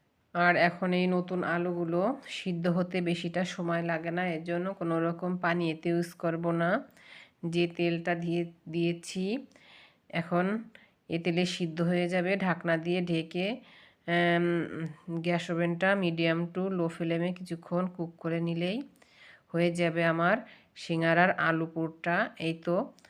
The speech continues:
ঢাকনাটি খুলে নিয়ে এখন আমি, আহ, সামান্য কিছুটা কালিজিরা অ্যাড করে দিলাম। কালিজিরাটা দিলে,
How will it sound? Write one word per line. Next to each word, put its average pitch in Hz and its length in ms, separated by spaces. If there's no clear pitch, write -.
ঢাকনাটি 170 440
খুলে 165 340
নিয়ে 180 220
এখন 170 320
আমি, 175 400
আহ, 165 240
সামান্য 165 480
কিছুটা 180 600
কালিজিরা 170 460
অ্যাড 160 240
করে 170 220
দিলাম। 170 440
কালিজিরাটা 170 600
দিলে, 170 440